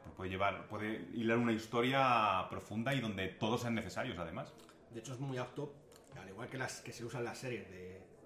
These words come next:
Speaker 2: de superhéroes, ¿no? En realidad es muy apto para los, un juego de rol que quiera serializarlo mucho, ¿no? Porque, mm, es más fácil
Speaker 1: Da mucha jugabilidad, claro.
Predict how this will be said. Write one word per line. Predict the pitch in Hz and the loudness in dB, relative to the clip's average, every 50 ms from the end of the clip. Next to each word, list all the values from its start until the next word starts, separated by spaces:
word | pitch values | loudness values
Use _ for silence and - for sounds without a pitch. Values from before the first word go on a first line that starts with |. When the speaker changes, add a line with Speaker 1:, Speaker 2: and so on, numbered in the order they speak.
| 101 98 | -18 -16
Speaker 2:
de | 92 90 90 90 90 92 92 | -16 -16 -14 -16 -16 -18 -18
superhéroes, | - - - - - - 123 139 123 123 120 120 - - | -18 -18 -18 -16 -10 -8 -6 -6 -4 -4 -6 -6 -8 -10
¿no? | 143 160 - - - - - - - - - - - - - - - | -12 -12 -14 -16 -20 -20 -20 -20 -20 -20 -20 -20 -20 -20 -20 -18 -14
En | 113 104 | -12 -10
realidad | 101 110 117 117 117 | -8 -6 -6 -6 -4
es | 131 | -2
muy | 147 151 143 | -2 0 0
apto | 135 131 - - - - 156 151 156 151 147 151 | 0 0 -2 -2 -2 2 2 4 6 4 4 4
para | - 143 135 135 | 2 2 2 2
los, | 135 135 135 131 - - - | 2 0 0 -2 -4 -8 -12
un | - | -14
juego | - - 135 131 127 | -10 -8 -4 -4 -2
de | 127 120 | -2 -2
rol | 120 131 139 139 139 | -2 -2 -4 -4 -6
que | - - | -8 -10
quiera | - 120 127 | -8 -8 -8
serializarlo | - 131 123 117 117 107 101 98 - 110 98 92 90 | -6 -6 -6 -4 -4 -6 -8 -10 -10 -10 -10 -10 -10
mucho, | 95 117 165 175 - 101 | -8 -8 -8 -8 -8 -8
¿no? | 95 85 80 | -8 -8 -10
Porque, | - 107 98 - - 92 92 92 90 90 87 90 87 90 90 90 92 - - - - - - - - - 107 | -10 -12 -14 -14 -14 -14 -12 -12 -12 -12 -14 -14 -16 -18 -18 -20 -20 -20 -20 -20 -20 -20 -20 -20 -20 -16 -14
mm, | 107 104 101 98 92 113 | -12 -12 -12 -10 -10 -8
es | 117 | -4
más | 139 143 127 - | -4 -4 -4 -2
fácil | - 139 131 127 - 127 123 117 | -2 -2 -2 -2 -2 -2 0 2
Speaker 1:
Da | 117 104 | 4 4
mucha | 110 117 117 - 107 | 4 4 2 0 -4
jugabilidad, | - 92 92 90 85 85 80 82 87 104 104 | -6 -4 -4 -2 -2 -2 -2 -2 -2 -2 -2
claro. | - 87 92 110 - | -2 -2 -4 -4 -6